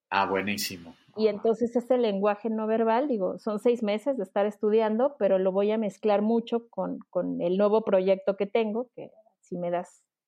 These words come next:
Speaker 2: un minutito se los cuento rápido.
Speaker 1: No, te doy los que quieras. A ver, platícanos sobre tu nuevo proyecto.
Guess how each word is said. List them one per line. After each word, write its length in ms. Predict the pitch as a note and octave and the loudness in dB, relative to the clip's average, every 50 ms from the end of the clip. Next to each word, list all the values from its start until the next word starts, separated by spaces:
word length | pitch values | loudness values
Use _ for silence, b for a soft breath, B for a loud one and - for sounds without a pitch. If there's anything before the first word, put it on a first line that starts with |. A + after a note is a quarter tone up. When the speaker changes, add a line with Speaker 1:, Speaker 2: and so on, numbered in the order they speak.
| _ _ _ _ _ | _ _ _ _ _
Speaker 2:
un 240 | A3 A3 G3+ G3 G#3 | -2 -2 0 0 0
minutito 600 | G#3 G3+ F#3+ F#3+ F#3+ G3 F#3+ - G3 G3 F#3+ F#3 - | 0 0 -2 -2 -2 -4 0 2 2 2 2 -2 -6
se 180 | _ _ F#3 | _ _ -2
los 160 | E3 E3 D#3+ - | -2 -2 -6 -2
cuento 280 | - F#3 F3+ F#3+ F#3 | -2 -2 0 0 0
rápido. 340 | G3 A3+ A#3 A3+ A3+ G#3 G#3+ | 2 2 0 0 0 0 0
Speaker 1:
No, 120 | C4 - | 0 0
te 120 | - - G2+ | 0 -2 2
doy 160 | A2 A#2+ B2 | 2 2 2
los 160 | C3+ C3 - | 2 -2 -2
que 140 | - A2 - | -2 -6 -4
quieras. 360 | - B2+ B2 A#2+ A2+ G2+ - | -2 0 0 0 0 -2 -2
A 60 | G2 | -2
ver, 160 | G#2 A2+ G#2+ - | -2 -2 -2 -2
platícanos 560 | A2+ G#2+ - - C3 B2 - C3 B2 B2 A#2+ | -4 -4 -2 -2 -2 0 0 -2 -2 -2 -4
sobre 200 | A2+ A2 G#2+ G#2+ | -4 -6 -6 -6
tu 120 | - G#2+ | -10 -12
nuevo 280 | G2+ A2 A2+ A2+ A2 G#2 | -10 -10 -8 -10 -10 -10
proyecto. 460 | - G2+ G2+ G2+ G#2+ A2+ - - - | -10 -8 -6 -4 -4 -6 -6 -8 -18